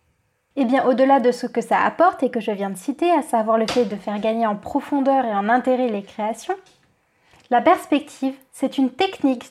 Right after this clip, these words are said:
de dessin qui permet de gagner en réalisme, parce que ça aide à représenter la réalité. Grâce à elle, le plat du papier gagne en volume par un effet d'optique. On représente sur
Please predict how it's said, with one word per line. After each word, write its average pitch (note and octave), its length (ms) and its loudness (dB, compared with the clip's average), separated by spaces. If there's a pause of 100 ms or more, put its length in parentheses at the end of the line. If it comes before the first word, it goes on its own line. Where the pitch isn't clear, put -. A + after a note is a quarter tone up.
de G3+ 100 -4
dessin A#3+ 340 -2 (360)
qui - 120 -12
permet C#4+ 340 2
de A#3+ 100 0
gagner C#4+ 400 4
en A3 160 0
réalisme, A3 720 0 (220)
parce B3+ 180 -2
que C#4 120 0
ça B3+ 300 4
aide B3 80 2
à G#3+ 100 0
représenter C4 640 0
la A3+ 140 2
réalité. A3+ 580 0 (680)
Grâce A3+ 320 0
à A3 160 6
elle, G4+ 120 4 (240)
le A#3+ 200 4
plat D4 300 4
du C4+ 120 4
papier A#3 440 0
gagne B3 300 2
en G#3 120 0
volume A3+ 680 0
par A#3 200 2
un A#3+ 120 4
effet B3+ 240 0
d'optique. A#3+ 640 -6 (680)
On C4 120 0
représente C#4 560 2
sur G#3 300 -6